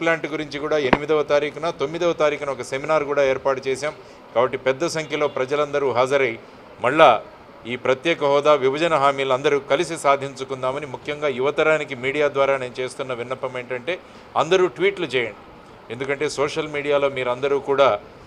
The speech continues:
ఉపయోగిస్తుంటారు. అందువల్ల ప్రధానమంత్రి గారికి, తర్వాత ప్రైమ్ మినిస్టర్ ఆఫీసుకి, "మాకు ప్రత్యేక హోదా కావాలి, లేకుంటే మా, మా, మాలో నిరుద్యోగం పెరిగిపోతుంది,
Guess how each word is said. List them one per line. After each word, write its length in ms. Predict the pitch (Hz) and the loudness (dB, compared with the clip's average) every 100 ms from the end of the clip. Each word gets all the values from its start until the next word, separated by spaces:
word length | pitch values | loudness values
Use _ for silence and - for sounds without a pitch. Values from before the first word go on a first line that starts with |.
| - | -8
ఉపయోగిస్తుంటారు. 920 | 101 147 147 131 - 135 135 139 175 - - 104 | 0 2 2 -2 -6 -2 0 -2 -4 -16 -10 -8
అందువల్ల 400 | 120 123 127 147 | -4 -2 2 0
ప్రధానమంత్రి 720 | - 113 147 160 156 139 139 | 2 4 4 4 2 -2 0
గారికి, 480 | 131 135 131 165 170 - | 2 2 0 -6 -12 -4
తర్వాత 400 | 120 131 135 131 127 107 - | 0 4 4 4 0 0 2
ప్రైమ్ 200 | 139 160 | 2 2
మినిస్టర్ 320 | 165 - 139 | -2 -4 0
ఆఫీసుకి, 560 | 131 135 131 131 127 156 - - - 110 | 0 0 -6 -8 -10 -12 -16 -20 -10 4
"మాకు 260 | 135 143 | 4 4
ప్రత్యేక 520 | 139 135 139 180 180 170 | 2 2 2 2 2 2
హోదా 340 | 151 160 160 | 2 4 4
కావాలి, 560 | 151 143 160 160 147 135 | 6 6 8 4 2 0
లేకుంటే 680 | 139 156 165 151 151 120 - - - - | -2 -2 -4 0 0 0 -6 -20 -20 0
మా, 240 | 127 127 92 82 117 | 4 4 2 -6 -2
మా, 220 | 117 113 | -2 0
మాలో 240 | 117 135 139 | 2 4 2
నిరుద్యోగం 600 | 120 135 143 165 160 151 | 0 -4 0 0 0 -2
పెరిగిపోతుంది, 840 | 135 147 160 160 165 165 160 | 0 0 0 0 -2 -2 -2